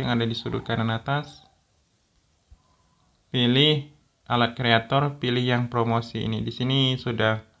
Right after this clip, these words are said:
bisa kita lihat dengan jelas apa status dari iklan kita. Nah, di sini ada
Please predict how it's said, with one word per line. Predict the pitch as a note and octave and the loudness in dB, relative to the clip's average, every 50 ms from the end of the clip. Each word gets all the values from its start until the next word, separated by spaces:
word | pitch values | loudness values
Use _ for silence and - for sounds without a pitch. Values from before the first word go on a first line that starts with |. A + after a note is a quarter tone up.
| _ _ _ _ _ _ _ _ _ _ _ _ _ _ _ _ _ _ _ _ _ _ _ _ _ _ _ _ _ _ _ _ _ _ _ | _ _ _ _ _ _ _ _ _ _ _ _ _ _ _ _ _ _ _ _ _ _ _ _ _ _ _ _ _ _ _ _ _ _ _
bisa | - B2 B2 A#2 - - B2 A#2+ A#2+ A#2+ A#2+ | -4 -2 -2 -2 2 4 6 6 8 6 6
kita | A#2+ - A#2+ A#2+ - A#2 A#2 | 2 -2 -4 -2 -2 0 0
lihat | A#2 B2 B2 A#2+ A#2 | 0 0 0 0 2
dengan | A#2+ A#2+ A#2 A#2 | 2 2 2 2
jelas | A#2 A#2+ B2 B2 A#2 A#2 - - - - - - - - - - | 2 2 2 2 2 0 -2 -8 -18 -20 -20 -20 -20 -20 -18 -6
apa | - B2 B2 B2 - - C3 C3 C3 C3 B2+ B2+ B2+ B2+ B2+ C3 C3 - - _ _ _ _ _ _ _ _ _ _ _ _ _ _ _ | -4 -4 -4 -2 0 2 2 4 4 6 6 4 4 4 2 0 -2 -6 -12 _ _ _ _ _ _ _ _ _ _ _ _ _ _ _
status | _ - - - B2 A#2 A#2+ - C3 C3+ | _ -20 0 2 2 2 2 0 -4 0
dari | B2 A#2+ A2+ A2 A#2 A2+ A2+ A2+ | 2 4 4 4 2 0 -2 -2
iklan | - A#2 A#2 A#2+ | -2 -2 -2 -2
kita. | A#2+ A#2+ B2+ A#2+ - - G#2+ G#2 G#2+ - _ _ _ _ _ _ _ _ _ _ _ _ _ _ _ _ _ _ _ | -2 -4 -6 -4 -2 0 0 0 -2 -6 _ _ _ _ _ _ _ _ _ _ _ _ _ _ _ _ _ _ _
Nah, | - A#2 A2+ A2 G#2+ G#2+ G#2+ | -4 -2 0 2 2 2 0
di | A2 A2 G#2+ | 0 -2 -2
sini | B2 A#2 B2 C3 C#3+ C#3+ | 0 0 2 2 2 2
ada | B2+ A#2+ A2 G#2+ A2 A2 A2 A2 A2+ B2 B2 | 2 2 2 2 2 2 2 2 0 -2 -6